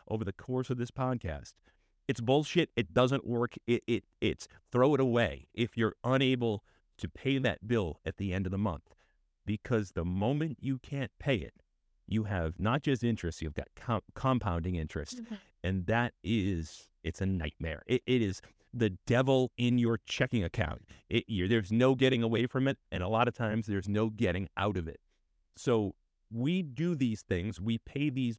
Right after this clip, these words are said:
Speaker 1: bills on these credit cards because these are the bills that ninety-five percent of people are gonna have scheduled to come out of their checking account.
Speaker 2: Mm-hmm.
Speaker 1: And that's a smart thing to do.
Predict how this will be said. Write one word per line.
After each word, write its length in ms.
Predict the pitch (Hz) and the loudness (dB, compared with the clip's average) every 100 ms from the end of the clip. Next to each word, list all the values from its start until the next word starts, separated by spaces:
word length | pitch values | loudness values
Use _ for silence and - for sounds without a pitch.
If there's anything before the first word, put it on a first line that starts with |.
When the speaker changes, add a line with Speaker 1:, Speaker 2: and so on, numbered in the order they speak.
| - | 0
Speaker 1:
bills 400 | 120 113 107 - | 2 2 0 -4
on 200 | 117 117 | -2 2
these 160 | 113 85 | 2 -2
credit 280 | - 107 - | 0 0 2
cards 360 | 92 85 90 - - _ 110 | -2 -2 -2 -6 -20 _ -4
because 540 | 110 - 117 101 95 _ _ - | -4 -2 0 0 -2 _ _ -10
these 320 | 101 160 180 | -2 -2 0
are 60 | 175 | 0
the 80 | |
bills 380 | 127 123 120 117 | 2 2 2 2
that 180 | 107 78 _ _ _ _ _ _ _ | 0 -2 _ _ _ _ _ _ _
ninety-five 640 | 107 117 139 156 - 123 131 | 0 2 2 0 0 0 0
percent 320 | 123 - 123 | -2 0 -2
of 100 | 113 | 0
people 400 | 95 80 87 90 - _ _ - | -2 -4 -2 -4 -6 _ _ 0
are 140 | 110 | 2
gonna 200 | 107 117 | 2 0
have 280 | 104 110 107 | 0 -2 -2
scheduled 420 | - 110 107 113 | 0 0 2 0
to 80 | 110 | -2
come 180 | - 104 | -2 -2
out 140 | 98 | 0
of 40 | 95 | 0
their 120 | 95 | -2
checking 420 | - 87 - 87 | -4 -4 -2 -4
account. 320 | 73 73 76 - - | -4 -4 -6 -8 -6
Speaker 2:
Mm-hmm. 120 | 226 | 0
Speaker 1:
And 80 | 143 | 2
that's 120 | 180 | 0
a 60 | 220 | 0
smart 260 | 226 226 | 0 0
thing 160 | - 202 | 0 0
to 60 | |
do. 180 | 190 - | 0 -4